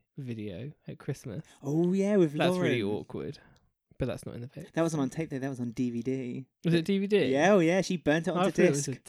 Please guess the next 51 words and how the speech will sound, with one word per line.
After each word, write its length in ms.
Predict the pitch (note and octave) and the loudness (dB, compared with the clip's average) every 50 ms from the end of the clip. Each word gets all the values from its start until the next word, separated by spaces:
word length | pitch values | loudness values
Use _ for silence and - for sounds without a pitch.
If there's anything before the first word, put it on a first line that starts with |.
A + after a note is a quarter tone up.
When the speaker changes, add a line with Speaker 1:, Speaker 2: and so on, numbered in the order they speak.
| - - | -18 -14
Speaker 1:
a 40 | D3 | -10
V 120 | C#3+ D3 C3+ C3+ C3+ - - | -8 -6 -6 -6 -6 -10 -12
H 0 | - - D3 | -12 -6 -4
S 40 | B2 B2 | 0 2
Speaker 2:
No, 260 | C3 C3+ C#3+ E3+ G3 G#3 | 4 4 6 6 6 4
Speaker 1:
tape. 80 | F#3 - - | 2 -2 -6
Speaker 2:
no, 200 | D#3 C#3 D3 E3+ - C#3+ | -2 -2 -2 -2 -2 -2
no. 120 | C3 B2+ | -4 -2
This 200 | A#2+ - A#3 - | 0 0 0 2
is 100 | C#4 F#3+ | 2 0
Lauren. 600 | E3 D3+ C3+ D3+ F#3 F#3+ C3 F#2+ F#2 F2 F#2+ A#2 C3+ | 2 4 4 6 6 4 2 -2 -4 -6 -6 -4 0
Speaker 1:
Oh, 60 | D3 | 2
Speaker 2:
She 120 | C3+ A#3 | 4 6
Speaker 1:
yeah, 40 | - | 8
Speaker 2:
knows 160 | E3+ F#3 - | 8 8 8
her 60 | - - | 6 4
Speaker 1:
true. 100 | - D#3+ | 2 2
Speaker 2:
computer. 300 | - C#3+ F#3+ - - D#3 | 2 0 0 0 2 2
Speaker 1:
She's 140 | C#3 - - | 2 2 4
Speaker 2:
She 80 | - | 4
bu-, 80 | - - | 4 4
Speaker 1:
modern. 320 | A#3 G#3 C#3 B2+ D3 E3 | 4 2 2 -2 -2 0
Speaker 2:
before 260 | E3+ G#3+ - - C#4 B3+ | 0 2 6 8 8 8
she 140 | - A#3+ A3+ | 10 8 6
even 140 | G3+ G#3 F#3+ | 6 8 10
got 180 | G3+ A3+ A#3 | 10 12 12
her 80 | A3+ G#3 | 12 10
degree 400 | D#3+ D#3 C#3 D3 D3 C3 B2 B2 | 10 8 6 6 6 6 6 4
in 80 | B2 | 2
computer 400 | B2+ - C3+ - C#3 B2 - C#3 | 0 0 0 2 0 0 0 0
sciences, 560 | A#2+ - C#3 A#2+ A2+ A2+ A#2 - A#2+ A2 A2+ A#2+ | -2 -2 0 0 0 0 0 0 0 0 0 0
which 80 | A2+ | -2
she 140 | - - C3 | 2 2 2
did 180 | A#2+ C3+ A#2+ A#2 | 4 4 2 2
in 140 | A2+ A#2+ | 2 -2
a 60 | A#2+ A2 | 0 0
week, 360 | A2+ G#2+ G#2 G#2+ - - - - C3+ C3+ | 0 0 -2 -2 -6 -10 -8 -6 -4 -4
she 200 | D3 D#3+ F3 G#3 A3 | -2 2 4 6 6
Speaker 1:
Mm. 40 | G3+ | 8
Speaker 2:
was 100 | F3 F#3 | 8 8
able 220 | F#3 F3 D#3+ D3+ | 6 6 6 6
to 80 | D#3+ C#3 | 4 6
burn 180 | - D3+ D3 D3 | 6 6 6 6
a 80 | C#3 | 6
D 180 | C3 C#3 C3+ B2+ | 6 6 6 6
V 140 | B2 B2 A#2+ | 6 4 4
D 160 | C3+ B2+ A#2 | 4 2 2
from 160 | - A#2+ A2+ | 2 0 0
her 140 | A2 A2+ G#2+ | 0 0 -2
video 240 | A2+ A2 A2 G2+ G2+ | -2 -2 -4 -4 -4
camera. 420 | - G#2+ A2 A2+ - - - | -6 -8 -10 -10 -10 -12 -12